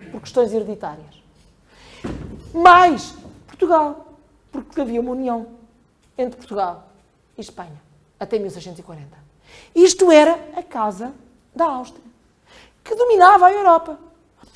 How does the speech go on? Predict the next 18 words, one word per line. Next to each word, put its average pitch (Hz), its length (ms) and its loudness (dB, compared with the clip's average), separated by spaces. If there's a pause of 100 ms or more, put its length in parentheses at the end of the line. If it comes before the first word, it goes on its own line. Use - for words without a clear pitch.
(180)
Ora, 330 300 10
a 294 100 8
Guerra 349 320 4
dos - 120 -6
trinta 302 300 0
Anos 339 180 2
é 392 40 6
uma 381 140 4
guerra 302 400 6 (180)
dos 359 180 8
franceses, 302 640 2
os 294 120 -6
ingleses, 320 420 2
os 339 200 4
suecos, 302 680 6 (1800)
contra 320 520 6 (540)
o 330 100 -10
Império. 294 480 -8